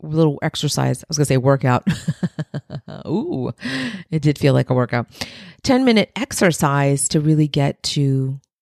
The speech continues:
the forefront of my mind, just to bring it back up to the forefront. And without judgment, I said, "Okay, I'm not blaming myself. Mm-mm. There were some really mean people in my life. <laughs>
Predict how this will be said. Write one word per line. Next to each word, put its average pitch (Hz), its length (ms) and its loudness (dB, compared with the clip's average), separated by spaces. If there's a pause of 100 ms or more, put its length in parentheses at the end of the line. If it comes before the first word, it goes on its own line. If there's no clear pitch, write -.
(140)
the 170 80 4
forefront 139 460 0
of 127 120 -6
my 139 100 -2
mind, 143 380 -10
just - 240 -4
to 151 60 -2
bring 143 340 -2
it 151 140 0
back 143 280 -2
up 143 240 -4
to - 120 -6
the 156 100 -6
forefront. - 480 -10 (800)
And 165 200 2
without 160 360 4
judgment, - 840 -2 (240)
I 190 40 -4
said, 220 160 0
"Okay, 494 240 -2 (1160)
I'm 147 120 -2
not 226 180 2
blaming 247 300 2
myself. 247 580 2
Mm-mm. 247 640 -2
There 185 120 2
were 185 120 2
some 170 240 -2
really 185 260 0
mean 233 240 0
people 247 340 0
in 185 80 2
my 180 140 0
life. 175 440 0
<laughs> - 40 -20